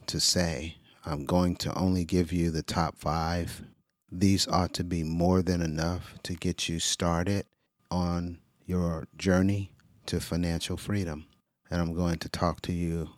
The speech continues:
most certainly about some actionable steps that you can take to begin deconstructing what's going on in your mindset with respect to money, putting in these practices to turn this situation around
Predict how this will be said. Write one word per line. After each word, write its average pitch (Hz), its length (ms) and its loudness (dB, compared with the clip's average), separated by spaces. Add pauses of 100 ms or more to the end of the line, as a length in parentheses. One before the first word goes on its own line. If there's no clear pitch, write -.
(160)
most 85 340 -2
certainly 90 520 0
about 78 520 -4
some 82 260 -2
actionable 80 680 -4
steps - 640 0 (440)
that - 200 -6
you 95 140 0
can 90 220 -6
take - 520 -2 (300)
to 82 160 -6
begin 82 680 0 (440)
deconstructing 87 880 -2
what's 85 240 -2
going 90 380 0
on 85 340 2
in 82 160 -4
your 78 120 -4
mindset 85 640 0 (100)
with 87 280 -4
respect 85 580 -4
to 87 340 0
money, 98 420 0 (440)
putting 92 380 2
in 87 300 0
these 85 280 -2
practices 78 960 -2
to - 160 -8
turn 80 340 -2
this 76 160 -4
situation 80 720 -4
around 76 540 -4